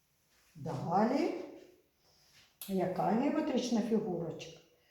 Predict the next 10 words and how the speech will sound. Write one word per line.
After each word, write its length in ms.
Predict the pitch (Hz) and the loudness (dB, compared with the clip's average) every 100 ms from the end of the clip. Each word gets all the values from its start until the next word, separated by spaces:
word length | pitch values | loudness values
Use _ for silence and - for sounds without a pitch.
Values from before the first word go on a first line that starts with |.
| _ | _
Трикутник. 760 | - 302 302 269 196 - 180 247 | -2 0 2 4 4 2 -4 0
Якого 560 | 277 285 311 190 190 | 2 8 8 8 4
кольору? 500 | 190 156 151 160 180 | 0 -4 -6 -6 -4
Синього. 760 | 202 - 330 233 170 165 - - - - | -4 0 4 4 2 -2 -6 -8 -12 -12
Шукаємо. 760 | - 330 285 254 240 240 233 - - - - _ _ _ _ _ _ _ _ _ _ _ _ - _ _ | -8 2 6 6 6 2 -2 -6 -14 -20 -20 _ _ _ _ _ _ _ _ _ _ _ _ -20 _ _
Ось 320 | 233 170 - | -2 -2 -2
вона. 220 | 170 151 156 - - | -6 -6 -8 -12 -18
Синій 460 | - - 320 294 277 | -16 -6 -2 0 0
трикутничок. 800 | 254 247 202 160 175 - - - - - - _ - | 2 0 2 0 -2 -4 -8 -10 -16 -20 -20 _ 4
Перевертаю. 1160 | 285 190 165 160 147 143 - 285 359 370 349 | 6 8 6 4 -2 -4 4 8 10 10 6